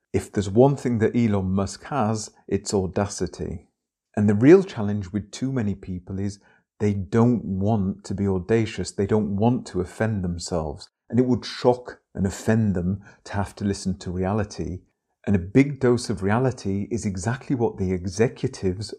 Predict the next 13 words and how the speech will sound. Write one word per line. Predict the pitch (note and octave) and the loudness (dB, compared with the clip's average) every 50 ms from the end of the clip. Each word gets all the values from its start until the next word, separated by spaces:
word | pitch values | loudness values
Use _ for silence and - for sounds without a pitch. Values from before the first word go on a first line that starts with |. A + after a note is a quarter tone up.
| _ - | _ -4
on | G#2 G2 G2 F2+ | -2 -2 0 -2
the | F#2 | -2
Business | - A2+ A2 G#2+ G#2 F#2+ - | 0 0 0 0 0 -4 -4
Connected | - - F#2+ F#2+ F2 - - - F2 F#2 | -6 -6 -6 -6 -6 -6 -8 -8 -4 0
Leadership | G2+ C#3+ F3 F3 - - G#2 - | 2 2 2 0 -2 -6 -6 -6
projects | - G2 G2 F#2 - G2+ G#2 F2 - - | -2 -2 -2 -2 0 -2 -2 -2 -4 -4
would | G2+ G2 F2+ G2 F#2 - | -4 -4 -4 -4 -6 0
give | - A#2+ A2+ G2 F#2 G#2 G#2 - - | 4 4 4 4 4 0 -4 -8 -8
to | - G2+ | -8 -4
those | F2+ F#2 F#2+ - | -2 -2 -2 -2
high | - G2+ F#2 F#2 | -4 -4 -4 -4
potential | F#2 - - - F2+ F2 F#2 - - F2+ F2+ | -6 -8 -10 -10 -8 -8 -8 -8 -8 -6 -4
managers. | G2 G2 G2+ G#2 G2 F2+ - E2+ E2+ E2 F2 - - | -2 -2 0 -2 -2 -4 -4 -8 -8 -8 -10 -12 -18